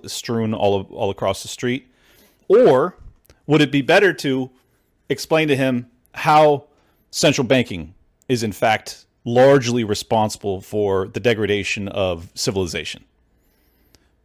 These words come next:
Would it be better to explain how the public schooling system is ultimately breaking people in terms of their, their mindset? That it's, it's making it so that entrepreneurialism is less and less commonplace,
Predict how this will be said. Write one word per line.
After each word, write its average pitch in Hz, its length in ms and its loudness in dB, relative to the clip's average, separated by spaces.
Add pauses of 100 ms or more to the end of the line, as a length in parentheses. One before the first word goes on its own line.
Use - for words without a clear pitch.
Would - 140 2
it 127 80 0
be 135 100 0
better 151 280 4
to 139 420 -2 (200)
explain 135 400 0
how 127 160 2
the 123 100 2
public 127 280 -2
schooling 160 400 2
system 107 520 -6 (320)
is 131 140 -2
ultimately 120 680 -2 (600)
breaking 127 600 0
people 101 580 -2
in 120 160 -8
terms 113 260 -2
of 104 140 -6
their, 104 320 2 (160)
their 101 280 0
mindset? 123 760 0 (1040)
That 127 140 -4
it's, - 280 -4
it's - 280 -8 (760)
making 135 360 0
it 120 100 -2
so 131 120 -4
that 110 120 0
entrepreneurialism 120 1000 0
is 101 140 -6
less 107 260 -2
and 107 120 -8
less 101 160 -6
commonplace, 98 720 -8